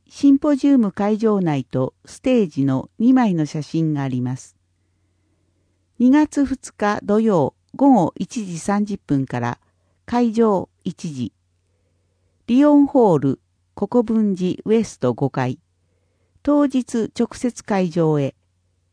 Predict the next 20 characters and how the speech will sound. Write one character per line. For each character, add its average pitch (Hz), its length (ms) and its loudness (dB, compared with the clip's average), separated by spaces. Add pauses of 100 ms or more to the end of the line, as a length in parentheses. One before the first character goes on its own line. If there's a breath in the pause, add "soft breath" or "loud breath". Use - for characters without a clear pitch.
(800)
市 - 220 -4
内 285 260 4
に 190 120 0
残 170 320 0
る 147 300 -2
貴 - 120 -20
重 294 260 2
な 262 100 4
自 240 220 -4
然 240 340 2
を 220 220 0
守 196 420 0
る 160 40 -2
に 135 140 0
は、 127 180 -4 (640)
市 - 240 2
民、 175 480 2
事 202 200 0
業 254 280 4
者、 135 340 -2